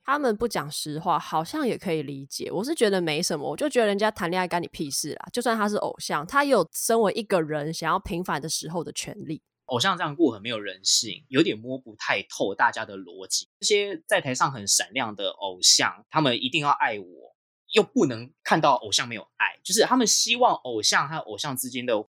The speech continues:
Speaker 2: 互动是有亲密的，可是不能亲密到有女友、有男友，然后那个人又不是我。所以我觉得C P文化的出现有点中和这件事情，就是看到偶像和偶像之间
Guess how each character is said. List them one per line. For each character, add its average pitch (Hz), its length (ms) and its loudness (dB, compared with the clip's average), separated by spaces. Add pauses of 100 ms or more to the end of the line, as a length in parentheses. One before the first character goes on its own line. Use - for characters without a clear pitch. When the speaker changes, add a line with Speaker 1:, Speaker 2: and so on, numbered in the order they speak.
(120)
Speaker 2:
互 151 200 4
动 120 280 0
是 143 160 0
有 104 220 -6
亲 131 320 2
密 127 320 0
的， - 280 -4
可 156 120 0
是 254 80 6
不 262 140 0
能 135 140 -2
亲 131 240 -2
密 139 180 -2
到 107 300 2
有 101 180 0
女 101 260 -8
友、 107 380 0
有 113 200 2
男 107 300 -2
友， 98 200 0
然 98 80 -4
后 147 80 0
那 180 80 -8
个 131 120 -2
人 117 80 0
又 131 40 0
不 - 140 -12
是 - 360 0
我。 - 360 -12 (140)
所 202 140 6
以 - 20 4
我 139 120 4
觉 117 160 -6
得 117 100 -8
C 156 220 -6
P 156 120 -4
文 113 160 -2
化 123 140 -2
的 110 100 -10
出 117 220 -6
现 113 160 2
有 107 100 0
点 110 200 -6
中 127 320 0
和 95 320 -16
这 113 180 -2
件 107 180 -6
事 98 300 -2
情， - 340 -6
就 120 60 -10
是 175 140 0
看 190 120 -4
到 196 60 4
偶 - 220 -4
像 175 180 -4
和 156 60 0
偶 95 100 -6
像 151 160 -12
之 131 160 -8
间 127 180 -2